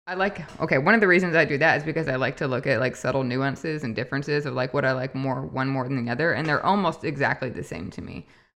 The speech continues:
Um, and I only use Safari if I, if Chrome isn't working,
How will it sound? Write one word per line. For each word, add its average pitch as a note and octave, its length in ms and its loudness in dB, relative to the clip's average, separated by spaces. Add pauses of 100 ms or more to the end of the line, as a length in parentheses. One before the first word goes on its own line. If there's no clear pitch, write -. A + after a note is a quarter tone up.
Um, C3+ 200 -8
and D3 140 -2
I D3+ 80 2
only D#3 300 0
use C#3 360 -4 (360)
Safari C#3 560 4
if C3+ 120 -6
I, B2+ 240 -4 (220)
if - 120 -20
Chrome - 280 -8
isn't - 240 -6
working, - 400 -6